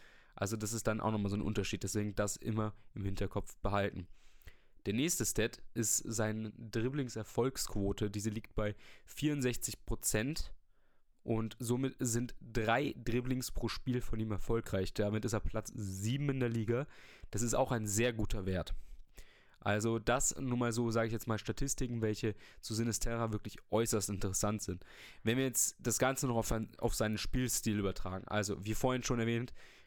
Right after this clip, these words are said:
ähm, erinnert sehr stark an Jadon Sancho, auch in Sachen Bewegungsabläufen. Also wie er den Kopf immer oben hat,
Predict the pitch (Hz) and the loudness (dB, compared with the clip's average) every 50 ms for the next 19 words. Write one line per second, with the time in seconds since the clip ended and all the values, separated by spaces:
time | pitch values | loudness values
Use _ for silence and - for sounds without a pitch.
0 | - - - 107 107 107 113 - - - 117 117 120 120 117 110 107 117 113 104 | -10 0 0 2 2 2 -2 -4 0 2 2 4 4 4 2 2 2 2 2 2
1 | - - 110 101 - - - 101 107 104 107 98 101 104 101 101 101 98 - 107 | 4 4 2 2 2 0 -2 0 0 -2 -2 0 2 2 2 2 2 0 0 0
2 | 104 101 - - 98 - - - - 104 95 101 101 92 101 98 95 95 101 95 | 0 0 -2 0 0 2 2 2 0 0 0 0 0 0 -2 -4 -2 0 0 2
3 | 98 101 104 101 98 98 92 98 92 90 101 92 92 - - 95 98 95 101 95 | 2 2 2 2 0 -2 -2 -4 -4 -2 0 -2 -2 -2 -4 -6 -4 -2 -4 -4
4 | - - - - - - - 117 117 117 117 117 110 - - 151 - - - 117 | -4 -10 -14 -16 -10 -4 0 0 2 2 0 -2 -4 -2 -2 -2 0 0 -2 0
5 | 120 120 - - 131 135 135 131 135 117 117 127 123 - - | 0 0 2 2 2 2 2 2 0 2 2 2 0 0 -4